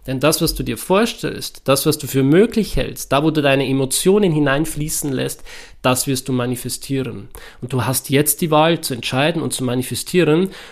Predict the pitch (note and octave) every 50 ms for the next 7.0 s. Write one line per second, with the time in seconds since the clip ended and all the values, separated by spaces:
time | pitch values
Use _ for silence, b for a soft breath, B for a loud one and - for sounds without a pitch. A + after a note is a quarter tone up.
0 | B B F3+ E3+ - - - D#3+ D3+ - D3+ D3 D3 C#3 C#3 C3+ B2+ - C3+ B2+
1 | B2+ - B2+ A#2 - - B2 B2 A#2+ A#2+ A#2+ A#2+ - F3+ G3 F3 D#3 D3+ D#3 C3+
2 | A#2+ A2 B2+ B2+ - - A#3+ B3+ G#3+ E3 C3 C3 C3+ - - F3 F#3 F#3+ F#3+ -
3 | - C3 - - C#3+ C3+ - C#3 C3 - C3+ A#2+ - - - - A#3 C4 C4 -
4 | D#3 C#3+ C3 C3 - - C3 - - B2 - - - - E3+ F3+ F#3 - - -
5 | D#3 C#3+ - - - D3+ E3 G3 G3 B B B B B B B B - G3+ A#3
6 | A#3+ A3+ F#3+ E3 D#3+ - D#3+ D3 - E3+ D#3+ E3+ E3 - - E3 E3 F3+ F#3+